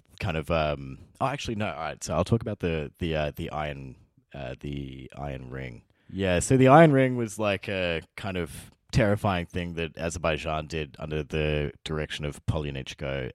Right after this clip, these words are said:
where they would create, like, a ring of, like, military around a particular village and force the deportation of all of the Armenian, Armenians in that village.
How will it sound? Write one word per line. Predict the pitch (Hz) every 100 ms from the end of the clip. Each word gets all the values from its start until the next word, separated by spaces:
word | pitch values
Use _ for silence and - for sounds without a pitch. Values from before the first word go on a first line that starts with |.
| _
where | 92 98
they | 95 98 95
would | 92 90
create, | - 101 92 95 92 -
like, | 95 85 -
a | 90 82 80
ring | 73 78 82 90 87 85 80 - _ -
of, | 85 76 - - - - - - - -
like, | 87 -
military | 98 85 85 - 78 73 73 - -
around | 82 76 78 78 76 73 - -
a | 78
particular | - - - 73 71
village | 73 73 69 67 64 - - _
and | 78 78 71
force | - - 82 78 73 - -
the | 78
deportation | 80 71 65 - 65 65 76 60
of | 69 69
all | 71
of | 71 -
the | 73 69
Armenian, | 76 71 69 64 64 62 _ _ _ -
Armenians | 71 73 67 71
in | - 76
that | 71 -
village. | 76 87 -